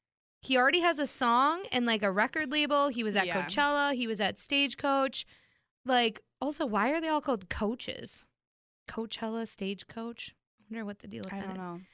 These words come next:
Speaker 1: Anyway.
Speaker 2: Squirrel.
Speaker 1: Uh, squirrel. Uh, I just feel like
Speaker 2: Yeah.
Speaker 1: they're gonna ruin him.
Speaker 2: I
Speaker 1: Like,
Speaker 2: think he got too much too fast.
Speaker 1: yeah, but that's how it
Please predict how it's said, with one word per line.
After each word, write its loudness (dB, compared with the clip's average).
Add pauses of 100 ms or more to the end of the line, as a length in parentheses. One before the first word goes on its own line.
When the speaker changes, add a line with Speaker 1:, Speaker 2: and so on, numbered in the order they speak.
Speaker 1:
Anyway. 0 (280)
Speaker 2:
Squirrel. -2
Speaker 1:
Uh, 2
squirrel. -2 (340)
Uh, 6 (1200)
I 8
just 0
feel 0
like 0
Speaker 2:
Yeah. -4
Speaker 1:
they're 2
gonna 0
ruin 2
him. 2
Speaker 2:
I 0
Speaker 1:
Like, 0
Speaker 2:
think -2
he -4
got 2
too -8
much -8
too -16
fast. -12
Speaker 1:
yeah, 0
but -2
that's 0
how -2
it -6